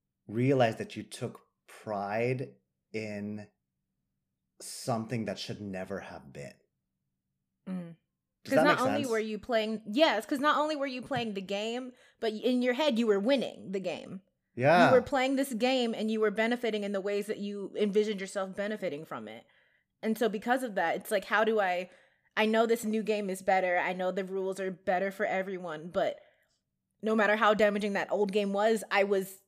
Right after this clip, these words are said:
Speaker 2: thriving in it. I was winning. I was getting what I needed to do in that game. So
Speaker 1: Yeah.
Speaker 2: trying to,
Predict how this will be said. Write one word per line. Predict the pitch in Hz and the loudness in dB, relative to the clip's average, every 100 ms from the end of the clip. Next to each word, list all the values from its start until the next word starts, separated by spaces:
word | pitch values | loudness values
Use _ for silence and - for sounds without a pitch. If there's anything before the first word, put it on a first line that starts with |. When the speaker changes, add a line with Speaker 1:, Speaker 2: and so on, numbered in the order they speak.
| _ - | _ 2
Speaker 2:
thriving | 226 226 302 208 | 6 6 6 4
in | 160 | 0
it. | 135 | 0
I | 160 190 | 2 4
was | 190 185 - | 2 -2 -10
winning. | 190 190 254 233 165 | -6 0 2 2 0
I | 156 | 0
was | 185 | 0
getting | 214 220 208 | 0 0 4
what | 208 | 4
I | 196 | 2
needed | 196 208 196 | 0 -2 -4
to | 208 | -6
do | 185 226 226 165 185 _ | -4 -4 -2 -4 -8 _
in | 214 220 | -4 -2
that | 214 185 190 | -2 -2 0
game. | 214 285 175 143 - _ _ | 0 0 -4 -8 -16 _ _
So | - 104 | -4 2
Speaker 1:
Yeah. | 131 | 4
Speaker 2:
trying | 117 208 208 | 4 2 -4
to, | 202 214 190 156 | -8 -8 -8 -12